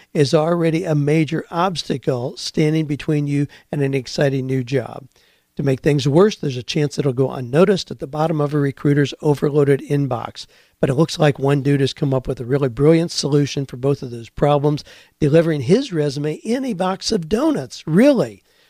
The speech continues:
So he shows up as a delivery guy. So he just shows up at the companies. And he already has done forty of these,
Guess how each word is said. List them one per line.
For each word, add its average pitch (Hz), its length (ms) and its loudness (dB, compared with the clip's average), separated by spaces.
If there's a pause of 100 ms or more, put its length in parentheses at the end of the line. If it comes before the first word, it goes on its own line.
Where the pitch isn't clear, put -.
So 170 120 4
he 185 160 6
shows 220 360 4
up 208 160 -2
as 175 220 -2
a 170 60 0
delivery 170 500 2
guy. 123 460 -4 (240)
So 160 140 0
he 160 100 6
just 185 180 2
shows 208 340 4
up 208 140 0
at 165 60 -4
the 147 80 -2
companies. - 600 -2 (520)
And 135 160 2
he 143 100 6
already 165 440 4
has 147 160 0
done 170 420 0 (100)
forty 196 440 2
of 120 120 -2
these, 120 300 -10